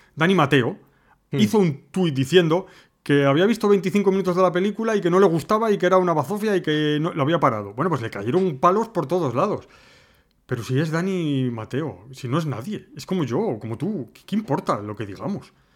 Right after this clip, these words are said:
Speaker 1: Si yo digo que no me gusta, pues tú puedes rebatir y tal, pero para eso a descalificarle, decir esas barbaridades a ese pobre hombre que no, que solo ha dicho que no le ha gustado la película,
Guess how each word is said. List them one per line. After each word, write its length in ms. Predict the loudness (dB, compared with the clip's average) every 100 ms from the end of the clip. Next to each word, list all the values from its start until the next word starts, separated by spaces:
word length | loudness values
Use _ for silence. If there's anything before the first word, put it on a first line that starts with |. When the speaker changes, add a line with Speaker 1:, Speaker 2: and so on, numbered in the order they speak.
| _
Speaker 1:
Si 140 | -12 -2
yo 100 | 0
digo 180 | 2 2
que 80 |
no 60 | 0
me 120 | 0
gusta, 340 | -2 -4 -6 -6
pues 100 | -6
tú 100 | 0
puedes 200 | 0 -2 -8
rebatir 520 | -4 -2 -2 -2 -2
y 60 | -2
tal, 180 | -2
pero 200 | -4 -10
para 160 | -12 -8
eso 280 | -6 -2 -4 -2
a 140 | -6
descalificarle, 880 | -6 -8 -6 -4 -4 -6 -4 -2 -2
decir 180 | -2 -2
esas 180 | -2 0
barbaridades 640 | 0 0 0 -2 -4 -12 -20 _ -14
a 80 | -8
ese 100 | -4
pobre 220 | -2 -2
hombre 220 | -2 -6
que 120 | -10 -10
no, 260 | -8 -10 _ _ _ -12
que 80 |
solo 180 | -4 0
ha 60 | 0
dicho 220 | -2 -4
que 60 | -2
no 100 | 0
le 40 |
ha 40 |
gustado 280 | 0 0 -2
la 60 | 0
película, 380 | -2 -4 -6